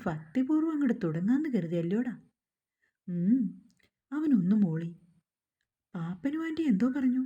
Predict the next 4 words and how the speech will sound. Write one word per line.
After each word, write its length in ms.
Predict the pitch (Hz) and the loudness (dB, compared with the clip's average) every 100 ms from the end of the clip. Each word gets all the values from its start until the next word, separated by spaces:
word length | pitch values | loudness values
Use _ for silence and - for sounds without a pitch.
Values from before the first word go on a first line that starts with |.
| - - _ _ _ _ _ _ _ _ _ _ _ - | -6 -20 _ _ _ _ _ _ _ _ _ _ _ 0
"കുഴപ്പമില്ല, 480 | 208 185 320 339 240 156 - _ - | 2 2 0 0 -2 -6 -16 _ -10
ഇന്നലത്തെ 460 | 180 156 165 185 285 | -6 -4 -4 -4 -6
അത്ര 300 | 220 - 262 | -6 -4 -4
ദേഷ്യമില്ല. 500 | 302 311 - 294 165 | -2 -2 -2 -2 -2